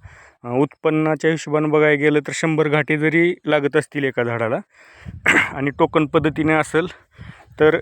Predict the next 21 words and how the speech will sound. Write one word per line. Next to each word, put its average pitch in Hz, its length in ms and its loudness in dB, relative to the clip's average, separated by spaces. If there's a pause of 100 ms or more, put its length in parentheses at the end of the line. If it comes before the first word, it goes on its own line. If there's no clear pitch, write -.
एकरी 170 640 0 (240)
बारा 156 300 4
क्विंटलपर्यंत 160 800 -2 (360)
जाऊ 156 220 4
शकते. - 360 -12 (560)
तर 123 60 -10
बघू 139 180 0
आपल्याला 143 400 2
आता 135 220 0
किती - 400 -6
निघते. 147 300 -2 (360)
म्हणजे 120 180 -2
आता 135 280 4 (140)
शहाऐंशी 147 420 2
दिवस 147 300 2
म्हणलं 151 180 2
तर 135 100 0
ह्या 143 340 4
येणाऱ्या 147 400 4
पंधरा 147 220 4
दिवसामध्ये 139 500 0